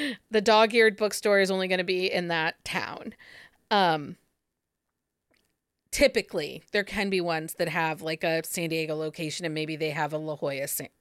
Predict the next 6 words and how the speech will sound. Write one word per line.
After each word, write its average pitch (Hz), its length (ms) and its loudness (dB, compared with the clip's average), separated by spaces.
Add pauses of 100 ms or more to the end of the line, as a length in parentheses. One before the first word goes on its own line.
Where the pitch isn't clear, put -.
(280)
location. 143 680 -12 (640)
Um, 143 440 -2 (1120)
but 196 120 0
they're 202 100 4
gonna 196 180 4
be 175 220 0